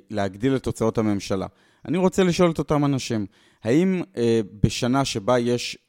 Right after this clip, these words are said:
אה, מחסור בגביית מיסים, אתם תציעו לקצץ ב-, בתקציבי הממשלה? התשובה היא שלא. והנקודה השנייה, הנקודה השנייה, זה שגם כן משגעת אותי, אבל אני מקווה שפחות מהראשונה,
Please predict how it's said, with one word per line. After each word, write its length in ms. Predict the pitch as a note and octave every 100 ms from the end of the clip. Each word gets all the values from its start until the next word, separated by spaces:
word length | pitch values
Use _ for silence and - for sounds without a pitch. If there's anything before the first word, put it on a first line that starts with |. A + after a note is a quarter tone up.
| -
אה, 260 | G#2 G2 G2+
מחסור 540 | A2 G#2 - - D3+ B2+
בגביית 500 | G#2+ G2 G2+ G#2+ -
מיסים, 400 | G#2 - G#2 F#2 - _ -
אתם 200 | - A2
תציעו 340 | A2 - B2
לקצץ 680 | A2 - F#2+ - E3 - F#3
ב-, 340 | G3 G3+ G3+ F#3+ -
בתקציבי 1080 | - C#3+ E3+ E3+ E3+ E3+ E3+ - F3+ F3 E3
הממשלה? 460 | F#3 F#3 E3+ G3 G#3+ G3+ _ _ _
התשובה 320 | - - F#3+ A#3
היא 100 | A3+
שלא. 320 | - A3 A3 G3+ _ _ _
והנקודה 540 | - A#2 B2 B2 C#3 F3
השנייה, 580 | F3 - D3 D3+ C#3 D3+ D#3+
הנקודה 380 | A#2 A#2 B2 D#3
השנייה, 460 | D3 B2+ C#3 C#3+ D3 _ _ _
זה 100 | - G2+
שגם 840 | B2+ - _ _ _ - A2+ D3+
כן 340 | D3+ C3 A2+ G#2+
משגעת 440 | G2+ G2+ G#2 A2
אותי, 240 | A#2+ C#3+
אבל 180 | A#2 F#2+
אני 160 | F#2+ G2
מקווה 280 | F#2+ G2 C#3
שפחות 420 | - - B2+ -
מהראשונה, 480 | A2 F2+ - A#2+